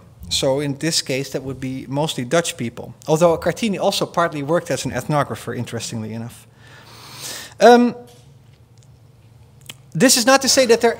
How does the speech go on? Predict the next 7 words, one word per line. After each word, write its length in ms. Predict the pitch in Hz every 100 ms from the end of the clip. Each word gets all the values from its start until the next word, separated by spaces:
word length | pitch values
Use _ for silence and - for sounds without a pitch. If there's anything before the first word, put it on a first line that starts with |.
| - -
is 220 | 226 214
no 280 | 240 294 220
attention 600 | - 320 320 - 185 220
for 220 | - 220
Indonesian 640 | 214 208 190 180 190 196
texts 680 | 202 302 - - - - -
in 420 | 202 185 190 233